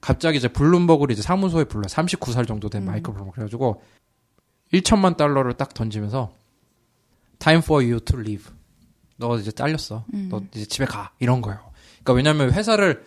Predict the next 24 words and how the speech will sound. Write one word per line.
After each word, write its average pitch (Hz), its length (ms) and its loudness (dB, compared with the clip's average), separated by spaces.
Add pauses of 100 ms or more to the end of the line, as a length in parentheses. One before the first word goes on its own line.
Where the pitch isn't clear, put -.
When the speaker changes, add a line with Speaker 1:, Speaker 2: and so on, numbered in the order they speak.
(360)
Speaker 1:
다른 208 240 2
데다가 165 380 2
팔고 262 440 4
난 127 220 4
다음에도 117 800 2
인수합병 196 560 4
된 165 180 2
다음에도 139 460 0 (300)
자리를 190 360 4
보존하면 170 460 4
좋잖아요. 131 720 4
Speaker 2:
네. 185 80 0
Speaker 1:
그러면 143 240 2
회사도 208 260 4
팔고 165 720 4 (320)
일도 160 220 4
계속 - 260 2
할 233 60 2
수가 - 180 0
있잖아요. 123 240 0
근데 135 320 2 (380)
마이클 156 340 2
블룸버그 139 540 2
불러가지고 110 760 -2